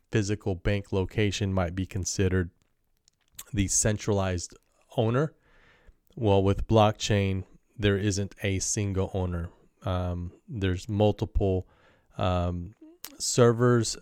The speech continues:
that would maintain this information, again, preventing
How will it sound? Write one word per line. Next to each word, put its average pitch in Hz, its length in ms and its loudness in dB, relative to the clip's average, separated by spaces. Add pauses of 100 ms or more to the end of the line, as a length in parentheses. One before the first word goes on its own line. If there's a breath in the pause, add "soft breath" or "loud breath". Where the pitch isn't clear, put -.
(120)
that 95 260 -2
would 98 220 0
maintain 95 560 -2
this 104 180 -2
information, 98 920 -2 (460 soft breath)
again, 95 440 0 (240)
preventing 95 640 -4